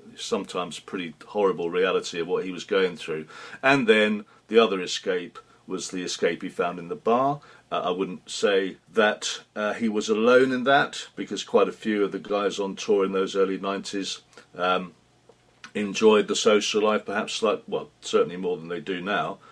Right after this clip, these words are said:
And it was all fun and games. And for someone like Tuffers, I don't think he even imagined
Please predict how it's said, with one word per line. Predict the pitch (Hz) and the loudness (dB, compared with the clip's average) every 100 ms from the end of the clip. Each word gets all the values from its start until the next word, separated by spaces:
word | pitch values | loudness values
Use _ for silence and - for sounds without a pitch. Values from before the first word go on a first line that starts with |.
| _ 127 | _ -2
And | 127 | 2
it | |
was | 139 143 | 2 4
all | 143 | 4
fun | 143 147 147 | 4 2 2
and | 147 | 0
games. | 165 147 107 117 | 2 2 0 -2
And | 123 120 | -6 -4
for | 135 | -2
someone | 147 131 110 | 0 0 0
like | 107 - | 0 -2
Tuffers, | 123 113 113 104 98 - - - - _ - | -2 -2 0 -2 -4 -12 -14 -20 -20 _ -8
I | 131 | 0
don't | 143 139 120 | 2 2 -2
think | 139 | -6
he | - 139 | 0 2
even | 139 139 135 - _ _ _ - - - | 2 0 -4 -12 _ _ _ -14 -14 -10
imagined | 127 143 147 180 175 90 76 73 - | -6 -4 -2 -4 -4 -8 -10 -14 -20